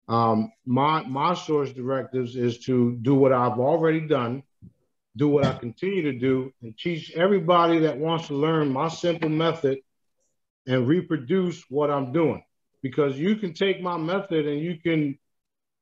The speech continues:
you can, um, um, integrate it in your own stuff, and then you'll see that you'll have more, um, capabilities with it all. 'Cause that's, at the end of the day, that's where we're going. Everybody's gonna be on the same page.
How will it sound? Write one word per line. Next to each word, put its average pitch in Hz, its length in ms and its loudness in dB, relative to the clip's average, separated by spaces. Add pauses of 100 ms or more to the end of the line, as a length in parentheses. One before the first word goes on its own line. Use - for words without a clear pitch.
(140)
you 165 160 0
can, 160 260 4
um, 139 360 4
um, 135 340 -4
integrate 156 640 2
it 147 180 -4
in 147 160 -4
your 135 160 0
own 190 220 2
stuff, 151 460 0
and 139 120 -6
then 160 160 0
you'll 156 140 2
see 190 340 -2
that 160 160 4
you'll 143 180 0
have 151 260 -2
more, 165 680 0 (560)
um, 127 500 0
capabilities 147 800 -2
with 113 160 -14
it 101 80 -14
all. 95 200 -14 (300)
'Cause 135 140 -8
that's, 214 240 -4
at 165 200 -8
the 165 60 -6
end 180 120 -4
of 160 100 -8
the 180 80 -2
day, 185 80 0
that's 147 260 -4
where 139 140 -4
we're 113 80 -6
going. 123 240 -6 (1400)
Everybody's 175 500 4
gonna 165 180 -2
be 160 140 0
on 151 140 -2
the 127 160 -8
same 151 240 -2
page. 160 540 0